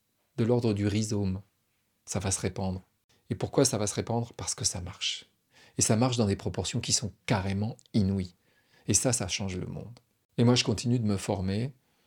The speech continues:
pour essayer d'être le coach le plus complet possible. Et c'est comme une montagne qui n'a pas de sommet. Je ne cesserai jamais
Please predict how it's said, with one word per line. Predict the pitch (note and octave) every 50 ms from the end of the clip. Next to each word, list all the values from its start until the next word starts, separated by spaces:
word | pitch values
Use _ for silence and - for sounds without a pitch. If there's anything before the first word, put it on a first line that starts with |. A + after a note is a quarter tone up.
| _ _
pour | - - G2+
essayer | F#2+ - - A2+ B2 B2+
d'être | G#2 G2 F#2+ - - - _ _ -
le | A2+ G#2
coach | - - A#2 A#2 -
le | A2 G2
plus | - A#2 -
complet | - G#2+ F#2+ - G2+ F2+
possible. | - F#2+ - - - F2 F2 - - _
Et | B2 A2+
c'est | - C3 B2
comme | - C#3 C3
une | C3 B2+ B2
montagne | B2 B2 A#2+ B2 C3+ B2+ B2+
qui | A2+ - A#2
n'a | A2 G2+
pas | - G#2 G2+
de | -
sommet. | - B2 G2+ G2 F#2+ F#2+ F#2+ - _ _ _ _ - - -
Je | - - A#2+
ne | G#2+ G#2 G#2
cesserai | G2+ - - B2+ B2 - - G#2+
jamais | G2 - A#2+ A2+ A2 - A2 B2 C#3+